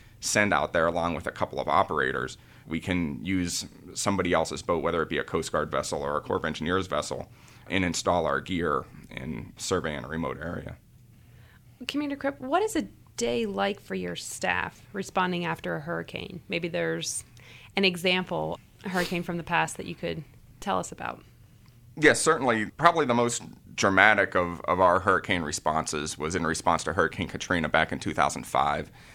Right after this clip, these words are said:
Speaker 1: I'm sure everybody remembers the, the massive amount of devastation to, uh, to the Gulf coastal areas.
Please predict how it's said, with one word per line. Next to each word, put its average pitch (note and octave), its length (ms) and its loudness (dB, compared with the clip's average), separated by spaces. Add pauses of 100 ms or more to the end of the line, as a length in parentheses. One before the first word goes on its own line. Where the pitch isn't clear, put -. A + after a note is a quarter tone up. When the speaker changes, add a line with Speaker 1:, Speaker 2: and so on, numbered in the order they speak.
(160)
Speaker 1:
I'm F#2+ 140 2
sure F#2+ 180 4
everybody F#2 360 4
remembers E2 440 0
the, C#2 280 -2
the F2 80 -4
massive D#2+ 340 2
amount D#2+ 220 0
of - 240 -8
devastation D#2+ 680 0
to, D2+ 520 -6
uh, A1+ 280 -10
to - 120 -4
the C#2+ 80 -2
Gulf C#2+ 380 -4
coastal D2+ 420 -2
areas. D#2 460 4